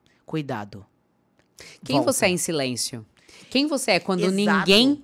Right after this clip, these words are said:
Speaker 2: tá vendo o que você faz? Porque, assim, é isso que te entrega. Então, não adianta você querer fingir que é uma outra pessoa.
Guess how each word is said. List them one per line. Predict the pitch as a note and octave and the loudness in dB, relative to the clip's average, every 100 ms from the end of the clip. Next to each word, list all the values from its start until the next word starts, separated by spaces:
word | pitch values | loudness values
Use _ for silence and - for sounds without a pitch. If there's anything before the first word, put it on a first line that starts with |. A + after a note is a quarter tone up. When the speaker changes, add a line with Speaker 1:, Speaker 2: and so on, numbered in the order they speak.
| _ | _
Speaker 2:
tá | A#3 | 6
vendo | G#3+ D#3+ E3 E3 D#3 E3+ F3+ | 6 4 0 2 0 -2 -4
o | - | -6
que | - | -2
você | D#3+ D#3 - | 0 0 -2
faz? | D3+ C#3 A#2+ A2 - - _ _ _ _ _ _ | -2 -2 -2 -4 -12 -14 _ _ _ _ _ _
Porque, | E3 D#3 F3 E3 | -4 2 4 4
assim, | E3 - D3 A#2 - _ _ _ _ _ - | 0 -2 -4 -4 -12 _ _ _ _ _ 0
é | A3 | 2
isso | A#3+ B3+ | 2 -2
que | - | -4
te | - | -4
entrega. | F#3+ - D3+ B2+ B2 | -4 -2 -4 -4 -8
Então, | - E3 F#3+ | -8 -2 0
não | F#3 G3 B3+ | 2 2 2
adianta | A#3+ F#3 F3 D#3+ G3+ B3+ - D3 A2+ - - | 0 0 0 2 0 0 4 4 2 -8 -12
você | D3 D#3 E3+ | -6 -4 -2
querer | D#3 E3+ D#3 F3 | -2 -2 0 0
fingir | G3+ - G3+ E3 - E3+ A#3 | -2 -4 -4 -4 -4 -6 -8
que | - F#3 | -4 0
é | E3 | 0
uma | F3 | 0
outra | D#3 D3+ C#3+ | -4 -6 -8
pessoa. | C3+ - - C3+ B2+ G#2 | -8 -6 -4 -4 -4 -8